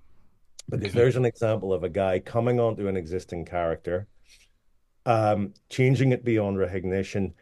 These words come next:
Speaker 1: and then, and building, building up that character and his supporting cast and taking him through forty or fifty issues.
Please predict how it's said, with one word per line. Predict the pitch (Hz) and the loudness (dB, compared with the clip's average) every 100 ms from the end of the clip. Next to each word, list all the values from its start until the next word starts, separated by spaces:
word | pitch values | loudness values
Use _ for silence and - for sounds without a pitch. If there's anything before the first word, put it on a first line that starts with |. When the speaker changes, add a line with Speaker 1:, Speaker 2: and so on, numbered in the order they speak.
| _ _ | _ _
Speaker 1:
and | 104 104 | -2 0
then, | 101 - | 0 -2
and | 92 92 | -8 -4
building, | - 117 127 120 107 - _ _ _ 104 | 6 6 6 4 0 -6 _ _ _ 2
building | 117 123 123 | 4 4 2
up | 107 101 | 0 0
that | 110 117 | 0 0
character | - 101 92 98 | 0 0 0 -4
and | 107 107 120 | -2 0 0
his | 113 | -2
supporting | - 110 110 98 92 | -4 -2 0 0 -2
cast | 98 95 - | 0 -2 -2
and | 107 | -8
taking | 95 113 101 | 0 0 0
him | 101 | -2
through | 98 98 95 | -2 -2 -2
forty | - 101 98 | -2 -2 0
or | 92 | 0
fifty | 90 95 - 95 87 | 0 -4 -2 -2 0
issues. | 95 - 120 | -2 0 0